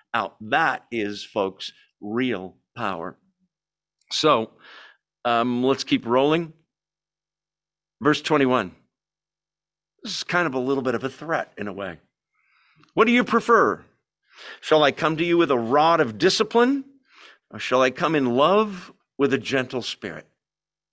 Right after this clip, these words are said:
In other words, how are you going to receive me? Still rebellious and angry toward me and de-, degrading to me, or are you going to submit to my leadership since I'm the one that planted the church?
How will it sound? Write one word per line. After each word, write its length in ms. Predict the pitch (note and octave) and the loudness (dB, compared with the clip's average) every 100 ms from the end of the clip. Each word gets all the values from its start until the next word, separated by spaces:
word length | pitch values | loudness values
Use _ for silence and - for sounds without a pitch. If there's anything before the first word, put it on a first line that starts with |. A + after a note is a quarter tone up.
| _ _ _ | _ _ _
In 100 | B2+ | 0
other 160 | E3 F3 | 2 2
words, 340 | D3 C#3+ B2+ | 2 0 -2
how 200 | - E3+ | -4 0
are 60 | F3+ | 0
you 120 | E3 | 0
going 240 | D#3+ D#3 | 0 0
to 60 | C#3+ | -2
receive 540 | C3+ C3 D#3 D3 B2 | -4 -4 -2 -2 -4
me? 220 | G2+ E2+ - _ _ | -10 -14 -18 _ _
Still 460 | - - - F3+ F#3 | -10 -8 2 4 4
rebellious 800 | D#3+ C#3 D3+ E3 F3 F#3 - - - | 2 0 2 2 2 -2 -4 -8 -4
and 500 | B2+ B2 A#2+ A#2 - _ _ _ _ | -2 0 -4 -8 -12 _ _ _ _
angry 400 | C3 D#3 D3+ D#3+ | 0 0 -2 -4
toward 300 | - D#3 D3 | 0 0 2
me 240 | D3+ D3+ | 0 0
and 380 | C3 A2+ A#2 G2+ | -2 -4 -8 -6
de-, 100 | C3+ | -4
degrading 800 | - G#2+ A2 G2+ C3 D3+ D#3+ E3 | -4 -10 -10 -2 0 0 -2 -6
to 120 | E3 | -6
me, 320 | D3+ D#3+ E3+ E3 - - | -4 -2 -2 -4 -16 -4
or 140 | C3+ C3+ | 2 2
are 40 | |
you 140 | C3 | 2
going 280 | B2+ D3 D3 | 0 0 -2
to 320 | C#3+ D3+ D3 - | -2 -4 -4 -6
submit 680 | - - C#3+ C3+ E3+ - _ | -10 -2 0 0 -2 -4 _
to 100 | C#3 | -6
my 280 | A#2 A#2+ B2+ | -2 0 0
leadership 560 | B2+ D#3+ D#3 - C3 | -2 -2 -2 -4 -8
since 260 | - C3+ A#2 | -6 -8 -4
I'm 160 | C3 B2+ | -4 -2
the 60 | |
one 160 | A#2 A2+ | -4 -4
that 180 | B2 - | -6 -8
planted 400 | A2 G#2 A#2+ G2+ | -8 -8 -8 -10
the 80 | |
church? 420 | A#2 - G#3 - | -10 -2 -2 -4